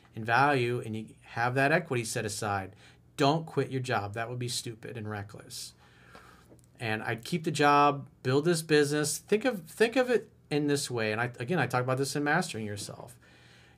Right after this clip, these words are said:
You need to think of yourself as, like, a broke college student. You wanna spend the minimum amount of money that is necessary to get your business off the ground. 'Cause if you've got a product, now you need people that wanna buy your product. And the goal is to find one customer.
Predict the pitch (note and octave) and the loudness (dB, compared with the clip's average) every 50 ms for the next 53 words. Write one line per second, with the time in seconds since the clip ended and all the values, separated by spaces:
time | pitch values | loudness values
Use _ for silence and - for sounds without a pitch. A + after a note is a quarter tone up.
0 | _ - B2+ D3 D#3+ F#3+ G3+ G3 G3+ - G3+ F#3+ - F3 D#3+ D3+ C#3+ C3+ - - | _ -8 -6 -4 -2 -2 -2 -4 0 0 0 0 0 -2 0 0 0 0 2 2
1 | C#3 C3+ B2 C3 B2 C3 A#2+ A#2+ A2+ A2+ B2 B2 B2 B2 B2 - - B2+ A#2 A2 | 2 2 2 0 0 0 0 -2 -4 -2 -2 0 0 -2 -2 -4 -2 -2 0 0
2 | G#2+ G2+ G#2 - - - G#2 G#2 G2 G2+ B2 B2+ C3+ D3 D3 D3 D3+ - - D#3 | -2 -4 -6 -8 -10 -10 -10 -8 -10 -10 -8 -6 -4 -4 -2 -4 -6 -4 -2 0
3 | D3 C#3 C3+ B2+ C3 C#3 D3 E3 F#3 G3+ G3 F3+ E3 D3+ D3+ D3+ D3 C3 B2+ B2 | 2 2 2 2 2 2 2 2 2 2 2 2 2 2 2 2 2 2 0 0
4 | A#2+ A#2+ B2 B2 B2 B2 B2 - - - _ _ _ _ _ _ _ _ _ _ | 0 0 -2 -2 -4 -4 -6 -12 -20 -20 _ _ _ _ _ _ _ _ _ _
5 | _ _ - - - B2 A2+ B2 A#2+ A#2+ A#2 A#2 - B2 A2+ A2+ A#2+ B2+ C#3 D3+ | _ _ -20 -16 -16 -6 0 4 4 6 4 4 2 -2 -6 -2 0 2 4 4
6 | D#3+ D#3+ C#3+ - - - A2+ A2 A2 G#2+ G#2+ G#2+ G#2+ G#2 - A2+ A#2 A#2+ A#2 - | 2 0 -2 -4 -4 -2 -2 0 0 2 0 0 -2 -4 -10 -8 -8 -8 -6 -4
7 | C3+ B2 A#2 B2+ B2 A#2+ B2 A#2+ A2+ - - - A#2 A2 G#2+ G#2+ - A#2+ A2 A#2 | -6 -6 -4 -4 -4 -4 -4 -6 -6 -8 -6 -4 -2 -2 -2 -4 -6 -8 -4 0
8 | B2 B2+ A#2+ G#2+ G2+ G2+ G2+ G#2 A2 A2 A#2 G#2+ G#2 B2 B2+ C3+ C3+ - D3+ D3+ | 0 2 2 0 -2 -4 -6 -8 -8 -6 -6 -8 -6 -4 -4 -4 0 4 6 6
9 | D#3+ D#3+ D#3+ D#3+ - F#3+ G3 G#3+ G#3 E3 D3+ D#3 D#3 D#3+ - - - - _ _ | 6 6 4 0 6 6 8 8 8 6 6 4 2 -4 -10 -14 -14 -20 _ _
10 | _ _ _ _ _ _ _ _ _ _ _ _ _ A#2+ B2 C#3+ D#3+ F3+ F3+ D#3+ | _ _ _ _ _ _ _ _ _ _ _ _ _ 0 4 4 4 4 2 0
11 | D3+ C#3+ C#3+ C#3+ C#3 C3+ C3+ - - - C#3 C3 C3+ C3+ B2 A#2 A#2+ A#2+ A#2 A2+ | 0 2 4 4 4 2 0 -4 -6 -6 -6 -4 -4 -4 -4 -4 -4 -6 -6 -6
12 | A2+ A#2 A#2+ A#2+ A#2+ A#2+ A#2+ A#2+ A#2 A#2 A2+ G#2+ - - _ _ - A2+ G#2+ - | 0 2 4 6 6 6 6 4 4 0 -4 -8 -16 -20 _ _ -12 -12 -10 -8
13 | - G#2 G2 G2 G2 G2+ G2+ - A2 G#2 G#2+ A2 A2 B2+ C3 C#3+ C#3 C3 B2 - | -6 -6 -6 -6 -8 -12 -12 -12 -10 -8 -8 -6 -4 0 0 0 0 0 -4 -6
14 | - A#2 G#2+ G2+ G2+ G#2+ A2 A2+ A2 - A2 G#2+ - - A#2 G2+ F#2 - - | -6 -6 -6 -6 -6 -8 -8 -8 -10 -12 -12 -12 -12 -12 -14 -16 -16 -18 -20